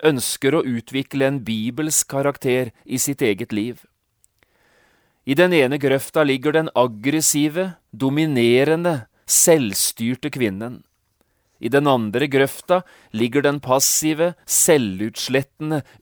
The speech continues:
«unnskyld at jeg er til»-kvinnen. For å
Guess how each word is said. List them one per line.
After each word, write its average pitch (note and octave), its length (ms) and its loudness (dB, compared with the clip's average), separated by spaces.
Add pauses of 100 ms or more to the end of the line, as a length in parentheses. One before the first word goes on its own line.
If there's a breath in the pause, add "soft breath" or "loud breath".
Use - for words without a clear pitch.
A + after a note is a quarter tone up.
«unnskyld C3+ 560 0
at C#3 160 -2
jeg C#3 160 2
er D3 80 0
til»-kvinnen. A#2+ 920 -4 (1400)
For F3 240 4
å F#3 60 2